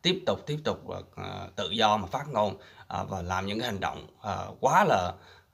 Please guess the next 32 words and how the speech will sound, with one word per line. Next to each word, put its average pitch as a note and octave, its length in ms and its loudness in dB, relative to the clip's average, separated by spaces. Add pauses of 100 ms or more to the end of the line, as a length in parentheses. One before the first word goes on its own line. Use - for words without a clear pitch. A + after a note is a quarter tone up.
không C3+ 220 0
thể A2+ 100 2
nào A2 140 2
chấp G#2 140 -4
nhận F2+ 160 -4
được. F#2 220 -8 (260)
Đâu A#2 180 -2
vậy A2 140 0
các - 60 -2
bạn? G2 160 -4 (300)
Thì, G#2 180 -2
à, G2+ 180 2
thời A2+ 280 2
gian A#2+ 220 4
qua B2+ 180 10
trên B2 200 0
một A2 180 -4
số D3+ 160 2
kênh B2 200 4 (280)
đăng A#2 140 -6
tải F#2+ 160 -2
rất D#3 140 2
nhiều A2 140 2
video A2 360 2
của G2 100 -2
Nguyễn A2 200 -2
Minh A#2 100 -2
Phúc D3+ 200 0
mặc G2+ 240 -4
áo B2+ 260 4
tu A#2 140 -2
sĩ, C3 320 0